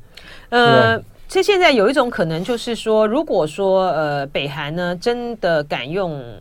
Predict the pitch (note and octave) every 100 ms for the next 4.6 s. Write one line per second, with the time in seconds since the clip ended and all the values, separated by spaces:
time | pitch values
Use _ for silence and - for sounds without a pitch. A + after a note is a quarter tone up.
0 | - - - D#3 E3 A#3 A#3 F#3+ F3 E3+
1 | D#3 - G3 C#4 E4 D3+ - D#3 B2+ -
2 | - - - - F#3+ F3+ E3 D#3+ C#3+ F#3+
3 | E3 F#3 - G#3+ F#3+ F#3+ A3 A3 F#3 C#3
4 | D3 F#3 F3 E3+ C3